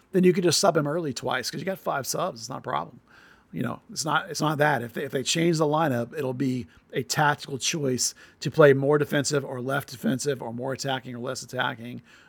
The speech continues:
or stifle the game or something. You know, like, this, this coach will swap. Will do, you'll see things like, it only happened a couple of times, but, like, depending on who they played one time, they flipped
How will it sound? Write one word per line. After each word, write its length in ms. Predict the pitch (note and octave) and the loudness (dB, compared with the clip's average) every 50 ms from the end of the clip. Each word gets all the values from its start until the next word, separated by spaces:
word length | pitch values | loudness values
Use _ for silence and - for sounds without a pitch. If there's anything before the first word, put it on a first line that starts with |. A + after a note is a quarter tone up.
| _ - | _ -2
or 320 | C#3 C3+ A2+ G2+ - - - - | -2 -2 0 -2 -4 -8 -8 -6
stifle 400 | - - D#3+ D3+ D3 C3+ D3 C#3 | -2 2 4 4 4 2 -2 -6
the 80 | C3+ | -6
game 360 | B2+ B2+ B2+ B2+ B2 B2 A#2+ | -6 -6 -6 -6 -6 -6 -6
or 140 | C3 - A#2 A#2 | -8 -8 -6 -2
something. 460 | - F#3 E3+ D3+ - - - B2+ A#2+ _ _ - - _ _ _ _ - | 0 0 0 -2 -4 -10 -14 -14 -18 _ _ -20 -20 _ _ _ _ -8
You 100 | - - | -6 -6
know, 160 | B2+ C3 - _ - - - - | -6 -6 -10 _ -20 -16 -4 2
like, 180 | - - - - - - A#3 | 2 2 2 2 -8 -10 0
this, 200 | F#3 F3+ E3+ - | 2 2 2 2
this 260 | - - F#3 F3+ - | 4 6 6 6 6
coach 300 | - - F3+ E3 - - | 4 6 6 6 6 4
will 100 | D#3+ D#3 | -2 -4
swap. 460 | C3 - - D3+ D3+ D3 D3 - - _ G#3+ G3+ | -4 -2 2 10 10 10 10 10 2 _ -20 -8
Will 140 | G3 F3 C#3+ | 0 2 2
do, 120 | B2+ C#3 E3+ | 2 2 0
you'll 180 | D#3 D3+ E3 | 2 4 4
see 200 | D#3 - F3 D#3+ | 4 4 0 0
things 240 | D3 D#3 D3+ B2+ B2+ | 0 0 -2 -2 0
like, 300 | C3+ C3 B2+ B2+ - - _ - - - - _ _ _ _ - | 0 0 0 0 -2 -6 _ -20 -20 -20 -20 _ _ _ _ -6
it 120 | - - D3+ | 0 2 6
only 200 | D3+ F3+ G#3 F3+ | 6 8 8 8
happened 220 | F3 F3 E3 D#3 | 6 4 2 0
a 20 | - | 0
couple 240 | - D#3+ D3+ D3+ | 0 0 0 0
of 60 | C3+ - | -2 -2
times, 340 | D3 C#3 C#3 C3 B2 A2 | 0 0 0 0 -2 -2
but, 160 | A#2 C#3 C#3+ D3 | -4 -6 -6 -4
like, 180 | D3+ C#3 A#2+ - | -4 -4 -4 -4
depending 340 | D3+ A#2+ D#3+ E3 E3+ D#3 | -4 0 2 2 4 4
on 80 | D3+ C#3+ | 4 2
who 80 | D3+ D3+ | 2 4
they 120 | D3 C3+ | 4 2
played 360 | - - - D#3+ D3+ D3+ C#3+ | 2 2 -2 2 2 2 2
one 180 | B2+ C3 C3 A#2+ | 2 0 -2 -2
time, 380 | - C3 A#2+ A#2+ A#2+ A#2 A2+ - - - - - - _ | -2 -4 -4 -4 -6 -6 -8 -10 -14 -20 -20 -20 -16 _
they 160 | - F3 D3+ | 4 4 4
flipped 640 | B2+ - - - D3+ D#3 F3 F3 E3+ - - - - | 4 4 -4 -6 2 6 6 6 6 4 -2 -6 -6